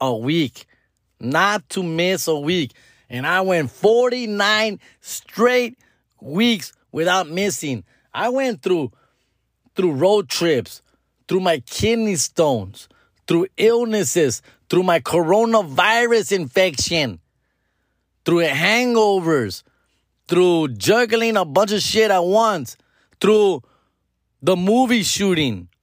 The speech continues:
Horchata with Milk. I went through all that. Never missed a week, fool. Never. And then this happens, fool. This happens.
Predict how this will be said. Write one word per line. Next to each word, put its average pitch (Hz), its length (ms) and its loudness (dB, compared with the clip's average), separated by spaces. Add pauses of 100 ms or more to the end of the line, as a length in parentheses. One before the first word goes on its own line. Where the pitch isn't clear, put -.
(600)
Horchata 190 480 2
with 185 140 0
Milk. 185 420 0
I 170 140 2
went 247 220 0
through 202 140 -2
all 226 260 2
that. 240 400 0 (520)
Never 233 460 0
missed 220 300 -4
a 185 80 -2
week, 175 260 -4
fool. 151 320 -4 (240)
Never. 160 540 -2 (1000)
And 143 180 -8
then 226 400 0 (1120)
this 151 280 -2
happens, 98 480 -4
fool. 92 240 -16 (440)
This 127 220 -6
happens. - 480 -12